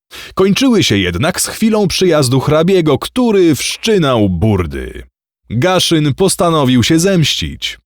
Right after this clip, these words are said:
Zaprosił wszystkich mężczyzn do swojego zamku. Jedni zwietrzyli podstęp i nie przyszli, inni przyjęli zaproszenie. Stoły uginały się od jadła i napitków. Gdy zrobiło się wesoło, Gaszyn zaproponował przejażdżkę.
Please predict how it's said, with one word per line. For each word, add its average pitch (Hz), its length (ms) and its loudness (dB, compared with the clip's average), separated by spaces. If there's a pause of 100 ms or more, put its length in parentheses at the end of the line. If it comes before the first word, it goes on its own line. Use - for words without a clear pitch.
(240)
Zaprosił 101 680 0
wszystkich 151 560 -2
mężczyzn 113 640 0
do 104 100 2
swojego 92 460 0
zamku. 95 520 -2 (360)
Jedni 90 540 -4
zwietrzyli 117 580 -2
podstęp 165 720 -2
i 156 100 0
nie 143 140 0
przyszli, - 600 -4 (440)
inni 190 540 2
przyjęli 151 600 -2
zaproszenie. 69 840 -8 (400)
Stoły 82 500 -2
uginały 110 580 0
się 117 180 2
od 107 120 0
jadła 131 460 2
i 120 100 0
napitków. 117 640 -4 (320)
Gdy 113 180 2
zrobiło 139 520 2
się 110 300 0
wesoło, 135 920 0
Gaszyn 156 580 0
zaproponował 123 840 0
przejażdżkę. 113 880 -2